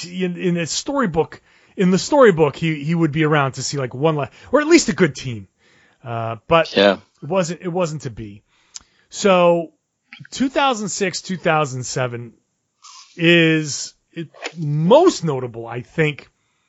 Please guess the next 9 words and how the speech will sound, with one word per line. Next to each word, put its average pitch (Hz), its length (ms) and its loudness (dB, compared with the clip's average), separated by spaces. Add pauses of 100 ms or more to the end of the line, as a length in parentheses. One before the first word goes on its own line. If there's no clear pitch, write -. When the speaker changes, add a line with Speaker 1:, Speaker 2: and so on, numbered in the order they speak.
(460)
Speaker 1:
for, 170 400 0
like, 143 560 -2
it, 170 220 -8
it 151 120 -18
just - 400 -8 (1080)
injuries. 160 720 0 (220)
Like, 151 140 -10
Paul 262 240 4
Pierce 226 600 0